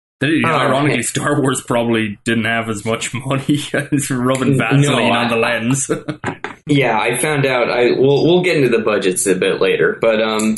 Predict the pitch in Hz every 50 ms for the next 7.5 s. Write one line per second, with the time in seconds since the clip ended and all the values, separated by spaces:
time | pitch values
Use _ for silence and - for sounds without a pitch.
0 | - - - - 131 131 127 98 90 92 90 92 95 95 - - 117 117 113 110
1 | 110 110 110 104 - - - 73 69 82 95 - 143 - - - 160 151 151 151
2 | 147 131 - - - _ _ - 127 135 135 135 - 147 151 156 160 165 165 165
3 | 170 151 143 139 120 120 117 120 117 120 - 127 117 110 110 113 110 110 110 107
4 | 107 104 95 101 - - - 104 104 98 - - 110 101 98 98 - - 110 113
5 | 113 117 110 - 120 113 110 110 107 107 110 101 98 98 101 95 95 - 92 98
6 | 95 95 95 95 92 - - - - 120 113 113 113 110 104 101 98 98 107 98
7 | 98 95 92 95 95 - - - -